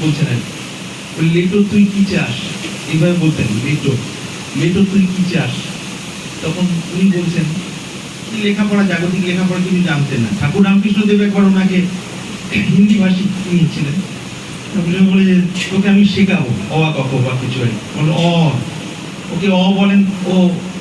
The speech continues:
আ, হিন্দিতে আর কি, হিন্দি। ঠাকুর রামকৃষ্ণ বলছেন অ, লেটো উচ্চারণ করে আ। আবার বল,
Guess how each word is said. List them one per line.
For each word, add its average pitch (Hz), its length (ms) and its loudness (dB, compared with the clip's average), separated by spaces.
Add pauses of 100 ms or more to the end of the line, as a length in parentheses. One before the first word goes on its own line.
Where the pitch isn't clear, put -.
(440)
আ, 156 380 0 (760)
হিন্দিতে 180 360 4
আর 151 60 0
কি, 104 200 -2 (360)
হিন্দি। 185 260 6 (1200)
ঠাকুর 180 260 -2
রামকৃষ্ণ 185 340 2
বলছেন 196 340 4
অ, 156 420 2 (1400)
লেটো 160 580 2
উচ্চারণ 202 460 2
করে 160 200 2 (260)
আ। 143 80 -2 (2500)
আবার 202 260 -2
বল, 202 140 -2